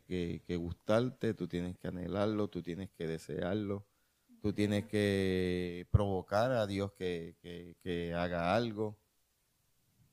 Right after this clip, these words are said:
Esa parte, esa parte, como mucha gente lo despacha,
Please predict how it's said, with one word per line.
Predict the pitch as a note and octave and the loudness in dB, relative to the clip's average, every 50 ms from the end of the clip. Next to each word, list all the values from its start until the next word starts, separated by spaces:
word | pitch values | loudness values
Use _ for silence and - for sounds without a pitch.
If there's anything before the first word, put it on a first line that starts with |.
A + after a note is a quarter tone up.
| _ - | _ -4
Esa | A2+ A2 - D3 C#3 C#3 | -4 -2 0 -2 0 2
parte, | D3 D3 D3 D3 C3+ - - - A#2 A2+ A2 G2 - - | 0 0 0 0 -4 -6 -4 -2 0 0 0 -2 -4 -6
esa | - G2+ - A#2 A2+ | -8 -6 -4 -6 -4
parte, | - B2+ B2+ C3 B2+ - - A2 A2 G#2+ G#2 G#2 G#2 G2 - - - _ _ _ _ _ - | -2 0 -2 -2 -2 -4 -2 0 0 2 2 0 -2 -2 -6 -8 -16 _ _ _ _ _ -6
como | A2 G2+ G#2 G2+ G2 | -4 -2 -2 -2 -2
mucha | G2+ G2+ G2 - B2+ B2 A#2+ | -2 -2 0 0 0 0 0
gente | - - A#2+ B2 B2 A2+ - B2 A#2+ A#2+ A2+ A2 G#2+ A2 G#2+ F2 C2+ | 0 0 0 0 0 -2 -2 0 2 2 2 2 2 0 -2 -2 -4
lo | G2 A2 G#2 G2+ G#2 G#2 G2+ G2+ | -6 -6 -6 -4 -2 0 0 0
despacha, | G2+ G2 - - G2 F2+ F2 - - F2 D#2+ D#2+ D#2+ | 0 -2 -2 0 0 0 0 -2 -4 -6 -6 -6 -8